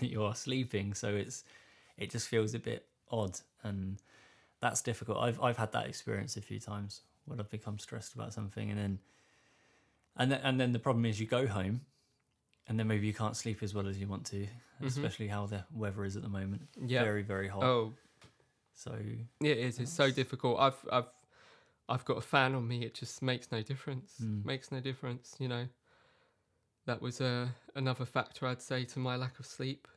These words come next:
Speaker 2: yesterday. I do apologise, keep going on about that, but it's, you know, it's tough. It's tough.
Speaker 1: Three hours.
Speaker 2: Three hours, yeah.
Speaker 1: I don't think I could do, I don't think I could function on just three hours sleep.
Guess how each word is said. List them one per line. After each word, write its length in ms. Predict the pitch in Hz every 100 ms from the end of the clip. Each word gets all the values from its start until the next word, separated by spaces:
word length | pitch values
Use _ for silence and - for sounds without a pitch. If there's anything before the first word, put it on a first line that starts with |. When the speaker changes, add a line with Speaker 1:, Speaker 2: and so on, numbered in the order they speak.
| _ -
Speaker 2:
yesterday. 520 | 131 - 127 131 135 - _ _ - - -
I 80 | 123
do 160 | 131 127
apologise, 720 | 127 127 123 123 123 120 -
keep 220 | - 127
going 240 | 127 123 120
on 100 | 120
about 300 | 123 117 120
that, 160 | 117 -
but 140 | 117 -
it's, 480 | 117 - - - -
you 120 | 113
know, 100 | 110
it's 220 | 113 -
tough. 240 | - 107 104 - - -
It's 80 | -
tough. 100 | 120
Speaker 1:
Three 340 | 120 113 117 -
hours. 460 | 110 113 95 92 - _ - -
Speaker 2:
Three 180 | 131 120
hours, 440 | 113 113 113 123 127
yeah. 240 | 113 113 117 _ _ _ _ _ _ _ _ _ _ _ _ _ _ _ -
Speaker 1:
I 80 | 131
don't 240 | 107 113
think 220 | 110 101 98
I 120 | 95
could 200 | - 101
do, 360 | 107 104 104 - _ _
I 60 | 120
don't 200 | 143 131
think 160 | 120
I 100 | 110
could 240 | 101 98 -
function 460 | 113 110 - 113
on 200 | 95 95
just 200 | 92 104
three 200 | - 104
hours 240 | 98 98 95
sleep. 260 | 117 120